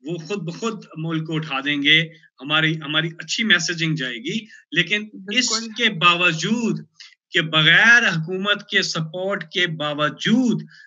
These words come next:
Speaker 1: हमारे producers, हमारे directors ने बहुत ही कमाल का काम किया है।
Speaker 2: बहुत।
Speaker 1: We should appreciate that। जी।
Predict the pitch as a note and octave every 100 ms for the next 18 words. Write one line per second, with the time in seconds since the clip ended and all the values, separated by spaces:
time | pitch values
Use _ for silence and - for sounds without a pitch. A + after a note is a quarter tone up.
0 | _ C#3 D#3+ E3+ F3 D#3+ D3+ C3+ F#3+ G#3
1 | G#3+ A3 G#3+ F3+ D3+ C#3 A#2 A2+ B2 F3
2 | - A3 A3+ G#3+ - - _ D3+ F#3+ A3
3 | D#3+ - F#3 E3 A3+ A3+ A3 F#3+ E3+ D#3+
4 | D#3 D#3 D#3 C#3 C#3 - F3 F#3 G3+ F#3+
5 | G3+ E3+ F#3+ G3+ - G#3+ G#3+ F3+ D#3+ A#3
6 | - D#3 - A2 - _ G#2 F3